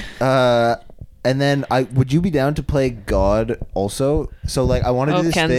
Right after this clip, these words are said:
Speaker 2: thing where, like,
Speaker 1: live asking me to play God.
Speaker 2: I see, I see God, and then you show up and you're like, "No, I'm God,"
Speaker 1: <laughs>
Speaker 2: and then I'm like, "What the hell? Who's God?"
Speaker 1: Yeah. Okay. So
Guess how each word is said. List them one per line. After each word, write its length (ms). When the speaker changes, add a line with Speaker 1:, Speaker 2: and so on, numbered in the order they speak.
Speaker 2:
thing 80
where, 120
like, 220
Speaker 1:
live 120
asking 460
me 80
to 80
play 220
God. 380
Speaker 2:
I 120
see, 720
I 140
see 400
God, 500
and 140
then 80
you 200
show 180
up 100
and 80
you're 100
like, 140
"No, 220
I'm 320
God," 500
Speaker 1:
<laughs> 20
Speaker 2:
and 520
then 80
I'm 180
like, 200
"What 220
the 220
hell? 480
Who's 340
God?" 640
Speaker 1:
Yeah. 440
Okay. 400
So 880